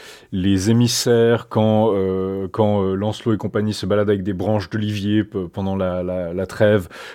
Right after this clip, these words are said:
ils sont aussi décrits de façon très glorieuse. C'est ce genre de description très luxuriante qui, qu'on, qu'on trouve aussi peut-être plus justement dans les romans en vers, euh, euh, français, qui débordent évidemment sur la prose, mais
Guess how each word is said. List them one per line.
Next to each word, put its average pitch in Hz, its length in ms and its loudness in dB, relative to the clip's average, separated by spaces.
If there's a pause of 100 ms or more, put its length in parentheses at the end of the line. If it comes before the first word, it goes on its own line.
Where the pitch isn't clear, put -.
(100)
ils 101 80 -2
sont 120 160 4
aussi 120 240 4
décrits 110 240 4
de - 60 0
façon 107 180 0
très 104 160 0
glorieuse. 110 400 6 (280)
C'est - 140 -4
ce 117 120 0
genre 117 200 6
de 113 80 4
description 107 540 -2
très 107 420 2
luxuriante 113 680 2
qui, 110 340 -6
qu'on, 123 140 -8
qu'on 117 160 -4
trouve 160 180 -2
aussi 165 180 0
peut-être 143 340 0
plus 156 340 0
justement 123 360 2
dans 120 100 4
les 104 80 2
romans 110 340 4
en - 20 0
vers, 98 340 2
euh, 92 180 0 (540)
euh, 98 460 -2
français, 120 680 2 (160)
qui - 120 -4
débordent 104 320 2
évidemment 101 320 0
sur - 160 -4
la 95 80 0
prose, 113 440 -2
mais 95 320 -2